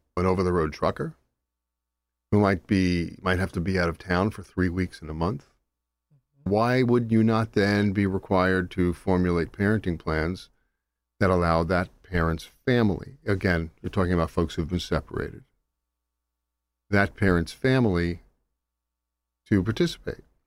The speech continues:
Speaker 1: If you're dealing with an intact family, a lot of this
Speaker 2: Well, it doesn't apply a
Speaker 1: No.
Speaker 2: lot unless you're a grandparent under the temporary custody statute.
Speaker 1: Right.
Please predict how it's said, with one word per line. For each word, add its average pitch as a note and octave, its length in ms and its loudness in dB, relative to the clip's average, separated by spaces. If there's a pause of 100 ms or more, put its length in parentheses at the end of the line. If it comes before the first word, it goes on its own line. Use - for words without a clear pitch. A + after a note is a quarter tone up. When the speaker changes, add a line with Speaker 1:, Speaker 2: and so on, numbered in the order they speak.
Speaker 1:
If A#2 140 0
you're B2+ 100 2
dealing F#3 240 2
with C3 120 4
an A#2+ 60 2
intact A#2 420 0
family, F2+ 520 2 (280)
a F#2+ 80 0
lot G2+ 280 2
of E2+ 140 -2
this F2+ 420 -4 (340)
Speaker 2:
Well, F#3+ 120 0
it F#3 60 0
doesn't F#3+ 220 0
apply C#3+ 480 -2 (140)
a A#2 40 4
Speaker 1:
No. G2+ 80 6
Speaker 2:
lot B2+ 340 2 (160)
unless D3+ 340 0
you're D3 100 2
a C#3 40 -2
grandparent C3 560 -2
under C3+ 140 2
the B2 180 -6
temporary C3 420 0
custody - 380 -6
statute. - 520 -4
Speaker 1:
Right. F2 220 0